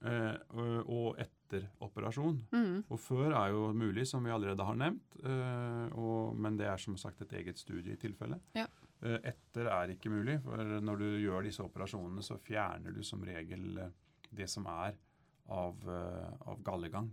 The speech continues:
Speaker 1: Det er
Speaker 2: Ja.
Speaker 1: ganske svære operasjoner, så
Speaker 2: Ja, skjønner.
Speaker 1: vi har ikke noe bra måte å lyse på etterpå,
Speaker 2: Nei.
Speaker 1: eh, rett og slett. Og hvis du just først gjør en reseksjon,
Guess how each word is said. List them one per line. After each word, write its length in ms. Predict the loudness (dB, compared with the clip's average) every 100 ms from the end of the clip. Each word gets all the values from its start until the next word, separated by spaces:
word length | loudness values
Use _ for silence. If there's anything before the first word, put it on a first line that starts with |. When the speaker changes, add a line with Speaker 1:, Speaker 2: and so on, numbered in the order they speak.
| -6
Speaker 1:
Det 100 | 0
er 60 | 2
Speaker 2:
Ja. 100 | 2
Speaker 1:
ganske 100 | 0
svære 360 | -2 -2 -2 -6
operasjoner, 520 | -8 -8 -6 -4 -6
så 140 | 0 0
Speaker 2:
Ja, 120 | 2
skjønner. 380 | -2 -2 -4 -8 -6
Speaker 1:
vi 80 | -4
har 140 | -4
ikke 160 | -6 -6
noe 300 | -2 -2 -4 -10 -20 -20 -20 -16
bra 480 | -6 -2 0 2 4
måte 380 | 4 2 0 -2
å 60 | 2
lyse 440 | 2 0 -2 -8
på 200 | -4 -4 -4
etterpå, 380 | -6 -4 -4 2
Speaker 2:
Nei. 120 | 4 2 -4
Speaker 1:
eh, 240 | -6 -4 -6
rett 160 | -6
og 60 | -6
slett. 440 | -6 -8 -2 -2 -2 -12 -8
Og 480 | -2 0 2 0 0
hvis 180 | -4 2
du 80 |
just 500 | 4 4 0 -12 -20 -8
først 180 | -6 -2
gjør 320 | 0 0 2
en 80 | 0
reseksjon, 460 | -2 -4 0 2